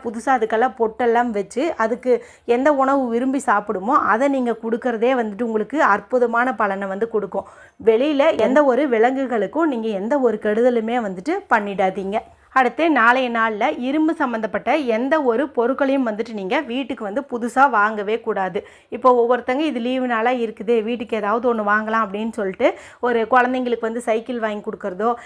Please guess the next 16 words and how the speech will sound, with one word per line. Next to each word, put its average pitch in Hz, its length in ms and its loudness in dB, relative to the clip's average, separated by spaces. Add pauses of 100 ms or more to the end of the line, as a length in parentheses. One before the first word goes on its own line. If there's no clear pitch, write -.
(120)
இல்ல 254 160 2
வீட்டுக்கு 247 440 -4
பூட்டு 254 380 -4
வாங்குறதோ, 214 580 0
இல்ல 240 160 -2
வேற 233 300 4
ஏதாவது 233 500 0
இரும்பு 254 300 -2
சம்மந்தப்பட்ட 208 560 -4
பொருட்கள், 202 400 -4
ஒரு 214 380 -4
ஸ்டவ்வோ 233 540 0 (100)
இல்ல 220 200 -4
கா-, 214 280 2
வாகனம் 226 640 2
ஏதாவது, 214 460 -2